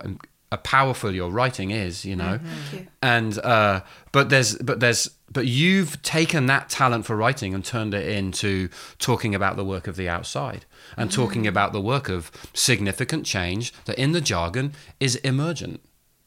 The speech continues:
Speaker 1: right?
Speaker 3: Yeah.
Speaker 1: It's not milestone. We don't get to a milestone, you know,
Speaker 3: Mm-hmm.
Speaker 1: there's no finish line, right? There's no,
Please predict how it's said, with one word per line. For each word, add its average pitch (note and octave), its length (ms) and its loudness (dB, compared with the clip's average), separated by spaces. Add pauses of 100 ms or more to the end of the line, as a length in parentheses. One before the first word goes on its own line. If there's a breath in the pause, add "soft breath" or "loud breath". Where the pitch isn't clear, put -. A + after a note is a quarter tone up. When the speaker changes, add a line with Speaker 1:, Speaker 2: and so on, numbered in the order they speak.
(160)
Speaker 1:
right? G2 220 -4
Speaker 3:
Yeah. G3+ 160 -10
Speaker 1:
It's C#3+ 180 0
not C#3+ 180 2
milestone. C#3+ 500 4
We B2 40 4
don't C#3+ 160 2
get - 200 2
to D#3 100 0
a - 20 4
milestone, C#3 640 0 (500 loud breath)
you A#2+ 100 0
know, A#2 100 6
Speaker 3:
Mm-hmm. C3 100 6
Speaker 1:
there's C3+ 160 4
no D3 140 4
finish D#3+ 420 0
line, F#2+ 240 -2 (580 loud breath)
right? C#3+ 280 4
There's C3+ 160 4
no, C3+ 300 6